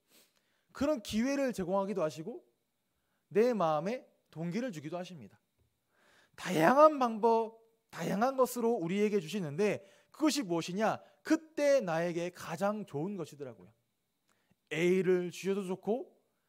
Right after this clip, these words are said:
A 다시를 주셔도 좋고, B여도 좋고,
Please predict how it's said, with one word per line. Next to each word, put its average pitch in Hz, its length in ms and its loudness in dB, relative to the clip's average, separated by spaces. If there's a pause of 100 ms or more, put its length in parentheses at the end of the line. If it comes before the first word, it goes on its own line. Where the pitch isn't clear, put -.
(300)
A 214 280 2
다시를 196 500 -4
주셔도 190 320 -2
좋고, 196 420 -10 (680)
B여도 226 420 4
좋고, 208 500 -6